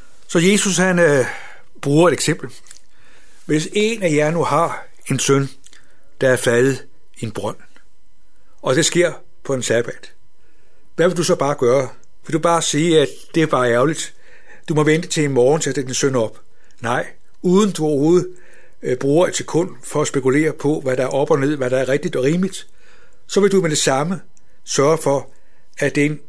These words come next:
at din søn kommer op. For det handler om liv og død. Sådan agerer kærligheden. Kærligheden gør det, som er nødvendigt. Kærligheden gør, hvad der er rigtigt, og kærligheden gør alt det, som er muligt at gøre. Da Jesus, øh,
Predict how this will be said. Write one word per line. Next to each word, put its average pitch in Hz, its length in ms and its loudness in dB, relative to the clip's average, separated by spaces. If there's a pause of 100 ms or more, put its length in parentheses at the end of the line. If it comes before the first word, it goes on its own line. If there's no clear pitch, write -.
(160)
at 131 140 -2
din 139 100 -2
søn 151 360 2
kommer 123 220 -4
op. 110 280 -2 (440)
For 147 60 -2
det 135 100 2
handler 143 420 0 (160)
om 120 180 -6
liv 139 260 0 (240)
og - 140 -6
død. 92 180 -6 (680)
Sådan 190 640 2
agerer 156 340 0
kærligheden. 123 520 0 (520)
Kærligheden 160 580 2
gør 143 240 2 (540)
det, 156 140 4
som 165 100 2
er 143 40 -4
nødvendigt. 127 540 0 (340)
Kærligheden 156 460 2
gør, 143 160 2
hvad 147 140 2
der - 80 2
er 117 60 2
rigtigt, 175 400 0 (380)
og - 120 0
kærligheden 147 380 0
gør 143 240 2 (160)
alt - 440 -2
det, 139 200 4 (200)
som 139 160 2
er 127 40 4
muligt 127 460 2 (120)
at - 80 -10
gøre. - 260 -2 (2000)
Da 139 100 0
Jesus, 185 400 4
øh, 143 280 6